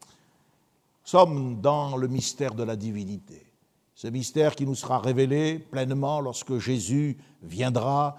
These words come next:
sur la terre, lorsque le Saint-Esprit sera envoyé à l'Église, et nous savons que Dieu est un Dieu trinitaire. Dieu est un Dieu qui se révèle tel qu'il est. Et ça, c'est un des axiomes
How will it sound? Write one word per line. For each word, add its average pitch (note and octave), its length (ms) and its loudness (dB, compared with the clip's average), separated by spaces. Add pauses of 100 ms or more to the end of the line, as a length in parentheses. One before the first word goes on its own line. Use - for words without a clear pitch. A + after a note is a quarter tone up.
(220)
sur - 220 -6
la C3 120 4
terre, D3+ 380 0
lorsque C#3 260 -4
le C3+ 120 0
Saint-Esprit C#3+ 760 -4
sera C3 420 0
envoyé D3 600 4
à C#3 60 4
l'Église, C#3+ 560 -2 (480)
et D#3 420 8 (160)
nous C#3+ 160 2
savons D3 560 4
que B2+ 140 -4
Dieu A#2+ 320 2
est D3 240 0
un C3 80 0
Dieu B2 220 2
trinitaire. C3 840 0 (320)
Dieu D#3+ 540 8 (460)
est B2+ 200 0
un D#3 100 2
Dieu C#3 200 4
qui D3 140 0
se - 140 2
révèle D3 680 8 (120)
tel D#3+ 400 6
qu'il A#2+ 340 2
est. C3 260 6 (160)
Et D3 80 2
ça, F3+ 220 6
c'est D3 300 2
un D3 100 4
des C#3 180 4
axiomes D#3 580 2